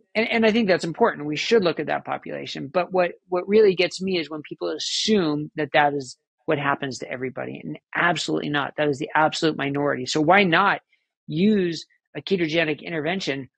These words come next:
with no concern in the rest of the population, knowing that you can follow all their risk factors and calculate their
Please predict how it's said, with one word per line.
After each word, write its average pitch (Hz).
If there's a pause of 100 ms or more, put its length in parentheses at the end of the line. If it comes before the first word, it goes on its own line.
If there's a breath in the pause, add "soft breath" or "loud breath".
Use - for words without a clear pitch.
(120)
with 185
no 220
concern 170 (260)
in 180
the 170
rest 214
of 180
the 147
population, 139
knowing 214
that 185
you 180
can 170
follow 185
all 160
their 170
risk 190
factors 143
and 151
calculate 170
their 156